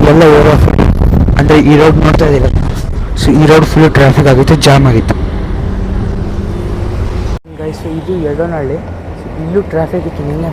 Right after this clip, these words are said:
ಫುಲ್, ಹತ್ತಿ, ಅತ್ತಿಬೆಲೆಯಿಂದ almost ಗೆಸ್ಟ್ ಲೈನ್ ತನಕ ಫುಲ್ ಟ್ರಾಫಿಕ್ ಇತ್ತು.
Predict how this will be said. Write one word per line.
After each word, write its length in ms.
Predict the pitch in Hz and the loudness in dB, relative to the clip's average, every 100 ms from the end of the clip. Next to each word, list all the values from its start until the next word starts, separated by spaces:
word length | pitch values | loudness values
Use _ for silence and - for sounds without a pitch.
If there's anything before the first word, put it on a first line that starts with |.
| - | -6
ಫುಲ್, 140 | 160 | -6
ಹತ್ತಿ, 240 | 147 139 156 | -4 -4 -8
ಅತ್ತಿಬೆಲೆಯಿಂದ 600 | 147 185 175 165 151 143 180 - - - - - 143 | -4 -4 -2 -2 -4 -6 -8 -12 -12 -12 -12 -10 -10
almost 340 | 156 165 - - | -8 -8 -8 -8
ಗೆಸ್ಟ್ 200 | 151 180 | -8 -6
ಲೈನ್ 140 | 170 160 | -6 -6
ತನಕ 220 | 156 160 | -8 -10
ಫುಲ್ 120 | 156 147 | -10 -8
ಟ್ರಾಫಿಕ್ 280 | 143 131 139 | -10 -10 -10
ಇತ್ತು. 140 | - | -10